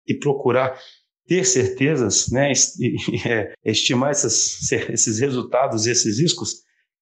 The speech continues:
mais eu vou ficar ansioso com isso, porque eu vou ter informação contraditória o tempo todo, e aí eu vou querer procurar mais coisas. É como se eu tentasse agora até ter menos fontes de informação,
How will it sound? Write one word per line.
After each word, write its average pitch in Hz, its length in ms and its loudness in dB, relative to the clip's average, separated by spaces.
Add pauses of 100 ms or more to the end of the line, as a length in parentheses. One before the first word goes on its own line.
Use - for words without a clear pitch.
(120)
mais 160 280 2
eu 170 140 0
vou 156 140 -2
ficar 156 320 -4
ansioso 147 540 0
com 131 120 0
isso, 135 160 -4
porque - 220 -4
eu 156 60 2
vou 156 100 0
ter 156 140 -2
informação 135 680 0
contraditória 127 720 0
o 120 40 -8
tempo 131 300 -2
todo, 147 260 2
e - 20 4
aí 131 80 4
eu 131 80 2
vou 131 100 -4
querer 135 300 0
procurar 135 360 0
mais 147 220 0
coisas. 120 300 0
É 123 80 4
como 160 200 0
se - 140 2
eu 170 140 0
tentasse 143 420 0
agora 139 240 2
até 151 180 0
ter 147 200 0
menos 170 460 2
fontes 160 460 0
de 127 140 2
informação, 131 800 0